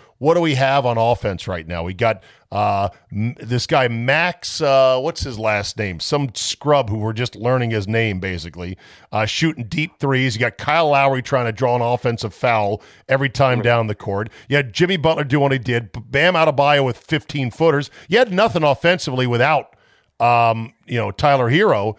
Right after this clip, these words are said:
Speaker 1: So why
Speaker 2: Yeah.
Speaker 1: not take a shot? Why not say, 'I can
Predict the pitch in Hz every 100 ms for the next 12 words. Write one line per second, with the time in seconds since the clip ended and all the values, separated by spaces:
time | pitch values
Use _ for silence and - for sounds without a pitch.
0 | _ - 196 185 170 208 220 208 - 175
1 | 170 175 - 226 170 - 120 135 165 214
2 | 185 170 165 - 160 135 123 120 - -
3 | _ _ 131 160 170 180 165